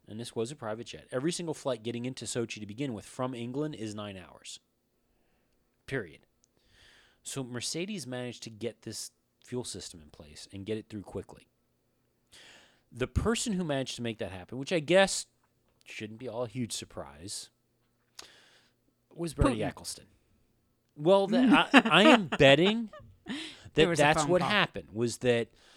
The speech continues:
Speaker 1: the team called Bernie and said, "We need some help. We're chartering a plane." And, and apparently it was Niki Lauda who handled getting a hold of the plane.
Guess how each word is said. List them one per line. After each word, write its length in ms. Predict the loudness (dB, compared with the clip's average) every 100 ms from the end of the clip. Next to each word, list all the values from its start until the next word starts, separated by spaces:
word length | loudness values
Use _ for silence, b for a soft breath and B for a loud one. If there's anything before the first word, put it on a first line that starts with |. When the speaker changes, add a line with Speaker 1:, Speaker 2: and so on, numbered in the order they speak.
| b b -14
Speaker 1:
the 140 | -8
team 480 | -4 -2 0 -2 -2
called 460 | -6 0 2 2 0
Bernie 440 | -2 -2 -6 -16 -20 _ -8
and 220 | -6 -6
said, 420 | -2 0 0 -2 -8
"We 200 | -6 -4
need 240 | -2 -4 -4
some 160 | -6
help. 380 | -4 -4 -4 -8
We're 80 | -12
chartering 540 | -8 2 2 4 0 -2
a 40 |
plane." 320 | -6 -8 -8
And, 120 | -10
and 220 | -8 -8 -8 B B B
apparently 680 | -8 -4 0 0 0 0 0
it 60 | 2
was 220 | 0 -2
Niki 300 | 0 0 0
Lauda 440 | 2 4 6 4 0
who 160 | -4
handled 460 | -6 -2 -2 -2 -2
getting 240 | 0 0 -2
a 40 |
hold 260 | -2 0 0
of 60 |
the 60 | -2
plane. 500 | -2 -4 -4 -10